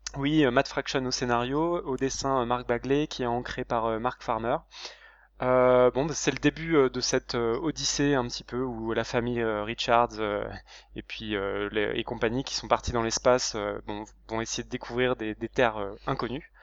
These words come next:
Euh, c'est, euh, la première étape, euh, ils arrivent sur une planète, euh, qui a l'air d'avoir des propriétés particulières qui pourraient peut-être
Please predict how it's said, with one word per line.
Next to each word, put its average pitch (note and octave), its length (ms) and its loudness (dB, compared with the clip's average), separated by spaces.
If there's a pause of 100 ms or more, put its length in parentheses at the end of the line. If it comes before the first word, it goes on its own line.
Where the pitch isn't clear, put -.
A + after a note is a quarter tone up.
(500)
Euh, A2 880 4
c'est, A2+ 400 -2
euh, A2 120 2
la A2+ 100 2
première C#3+ 300 4
étape, C3 380 4
euh, A#2 180 -2
ils A2+ 140 -2
arrivent A#2+ 160 4
sur B2 180 -2
une A#2+ 120 -4
planète, B2 460 2
euh, A2+ 180 -2
qui - 140 -4
a A2+ 40 0
l'air A#2 160 2
d'avoir A2+ 220 2
des A2+ 80 -6
propriétés B2+ 500 -6
particulières A#2+ 600 -4
qui - 100 -18
pourraient A2+ 220 -8
peut-être - 440 -4